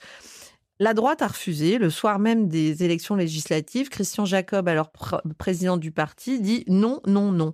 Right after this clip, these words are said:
C'est-à-dire qu'ils n'ont même pas essayé de négocier. Et aujourd'hui, ils votent la quasi-totalité des lois,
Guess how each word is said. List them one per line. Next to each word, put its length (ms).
C'est-à-dire 160
qu'ils 120
n'ont 120
même 240
pas 240
essayé 560
de 60
négocier. 580
Et 160
aujourd'hui, 520
ils 120
votent 420
la 100
quasi-totalité 960
des 140
lois, 340